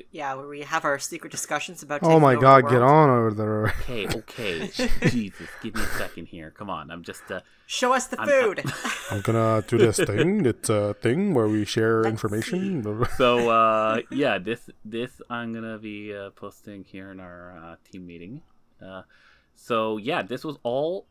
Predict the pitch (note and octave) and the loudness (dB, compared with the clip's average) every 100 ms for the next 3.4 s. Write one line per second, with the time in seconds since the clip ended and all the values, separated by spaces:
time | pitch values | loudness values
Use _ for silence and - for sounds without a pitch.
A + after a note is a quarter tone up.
0 | - A#2 A2+ A2 A#2+ C3+ A2 F2 G2 - | -10 -8 -8 -8 -8 -8 -8 -12 -16 -18
1 | _ _ _ _ _ _ _ _ _ F#2+ | _ _ _ _ _ _ _ _ _ -18
2 | F#2 F#2 F#2 - A2 A2 - G3+ - G#2 | -16 -16 -18 -18 -12 -12 -10 -12 -8 -6
3 | F#2 C3 - - | -4 -6 -14 -20